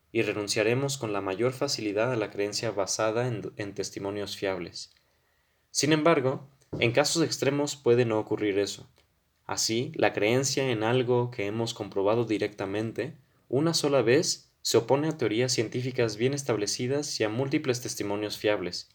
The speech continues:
Más bien habremos de pensar que hemos sufrido una alucinación. De todos modos, en la práctica, casi todas nuestras creencias son creencias derivadas,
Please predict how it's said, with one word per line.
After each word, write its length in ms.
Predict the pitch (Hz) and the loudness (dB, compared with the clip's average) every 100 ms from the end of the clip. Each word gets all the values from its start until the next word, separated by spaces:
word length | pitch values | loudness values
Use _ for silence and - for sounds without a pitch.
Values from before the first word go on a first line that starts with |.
| _ _ _ _ | _ _ _ _
Más 240 | 104 110 95 | 0 2 4
bien 200 | 104 131 | 2 2
habremos 320 | 110 104 110 | 2 0 0
de 80 | 98 | -2
pensar 440 | 98 95 110 113 | -2 -4 -2 -2
que 120 | 120 | -2
hemos 220 | 104 127 139 | -2 -2 -2
sufrido 520 | 110 - 120 127 120 | -6 -4 -4 0 0
una 180 | 104 104 | 0 -2
alucinación. 760 | 95 - 90 87 - 107 107 _ _ _ _ _ _ - | -4 -6 -6 -6 -6 -8 -12 _ _ _ _ _ _ -4
De 120 | 117 | 2
todos 340 | 120 175 190 | 4 4 4
modos, 400 | 147 151 127 131 | 2 2 2 0
en 60 | 120 | -2
la 140 | 95 | -2
práctica, 680 | 110 117 120 107 107 131 - _ _ | 0 0 -2 -4 -4 -6 -12 _ _
casi 280 | 131 127 147 | 2 4 2
todas 380 | - 147 165 139 | 4 4 4 2
nuestras 320 | 120 104 - | -4 -6 -6
creencias 480 | 104 104 117 123 117 | -2 -2 -2 -6 -4
son 180 | 113 | -4
creencias 460 | 107 107 107 110 98 | -2 0 0 -2 -4
derivadas, 680 | 92 90 104 98 90 - | -4 -2 0 -2 -6 -14